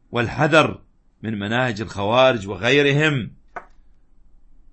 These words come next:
نسأل الله عز وجل أن يعيننا وإياكم على طاعته، نسأله عز وجل أن يوفق ولاة الأمر في بلاد المسلمين لما يحبه ويرضاه،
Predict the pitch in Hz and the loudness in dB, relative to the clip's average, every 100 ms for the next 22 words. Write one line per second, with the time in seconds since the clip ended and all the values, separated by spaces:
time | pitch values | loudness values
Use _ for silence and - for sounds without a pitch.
0 | - 127 139 - 117 104 120 107 92 92 | -6 -4 -4 -4 -2 0 0 0 -2 -4
1 | 95 98 95 151 196 - - - - - | -6 -4 0 0 -2 -10 -20 -20 -20 -20
2 | - - - 151 165 123 123 147 123 120 | -20 -20 -12 -6 -2 -2 -2 -4 -4 -4
3 | 110 110 110 120 123 117 104 104 107 104 | -4 -4 -2 -2 -4 -6 -6 -4 -2 -4
4 | - 120 113 123 - 107 - - - - | 0 2 2 0 -2 -6 -8 -18 -20 -20
5 | - - - - 147 - 104 113 104 120 | -20 -20 -10 -6 -4 -4 -4 -4 -4 -6
6 | 95 113 107 98 147 131 120 120 170 - | -4 -2 -2 -2 -2 -2 -2 0 -2 -2
7 | 131 - 113 117 135 131 120 117 151 156 | -6 -4 -2 0 0 0 -4 -2 0 0
8 | 113 - - - - - 110 107 123 131 | -2 -6 -20 -20 -20 -10 -6 -2 0 0
9 | 117 120 113 110 107 143 156 - - - | -2 -6 -6 -6 -2 0 0 -2 -10 -20
10 | - - - - 113 120 117 131 156 135 | -20 -20 -16 -8 -4 -2 -2 -2 -2 -2
11 | 123 123 113 104 147 127 - | 0 0 -2 2 4 4 0